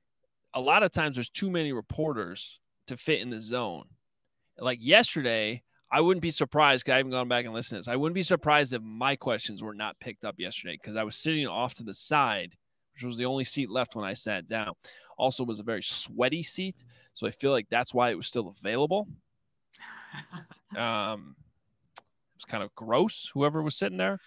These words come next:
Speaker 1: Um, and then it was me.
Speaker 2: Man, it was hot. It was hot. All
Speaker 1: Yeah.
Speaker 2: those seats were sweaty at one
Speaker 1: Yeah,
Speaker 2: point.
Speaker 1: we, we know you.
Speaker 2: <laughs>
Speaker 1: We know you thought it was hot.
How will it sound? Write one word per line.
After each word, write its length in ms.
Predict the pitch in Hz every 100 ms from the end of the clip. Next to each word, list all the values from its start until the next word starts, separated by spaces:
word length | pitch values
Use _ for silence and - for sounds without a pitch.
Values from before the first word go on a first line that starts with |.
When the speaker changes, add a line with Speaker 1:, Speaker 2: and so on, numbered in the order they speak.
| - - - - - -
Speaker 1:
Um, 340 | 120 123 117
and 120 | 113 123
then 100 | 117
it 40 |
was 140 | 98
me. 280 | 117 107 147
Speaker 2:
Man, 200 | 147 143
it 80 | 151
was 160 | 170 -
hot. 280 | 175 190 - _ -
It 140 | 147
was 120 | 139 131
hot. 240 | 156 135
All 200 | 117 175
Speaker 1:
Yeah. 20 |
Speaker 2:
those 240 | 175 156 -
seats 260 | 156 135
were 80 | 147
sweaty 400 | - 156 151 143
at 80 | 139
one 180 | 143 101
Speaker 1:
Yeah, 60 |
Speaker 2:
point. 260 | 90 127 -
Speaker 1:
we, 20 | - -
we 200 | 180 196
know 180 | 180 143
you. 280 | 113 170 165
Speaker 2:
<laughs> 140 | 160 -
Speaker 1:
We 200 | 165 190
know 140 | 190
you 180 | 180 165
thought 220 | 151 151
it 40 | 120
was 140 | 123
hot. 300 | 117 92